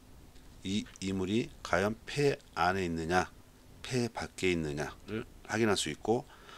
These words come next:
전혀 움직이지 않고 있다 싶으면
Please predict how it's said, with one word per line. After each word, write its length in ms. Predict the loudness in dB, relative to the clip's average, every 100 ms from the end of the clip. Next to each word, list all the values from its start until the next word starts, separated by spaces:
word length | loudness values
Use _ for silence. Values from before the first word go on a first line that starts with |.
| -10
전혀 280 | 0 6 6
움직이지 560 | 6 0 0 2 4
않고 240 | 2 2 -4
있다 380 | -2 0 0 -2 -10
싶으면 520 | -6 -2 2 0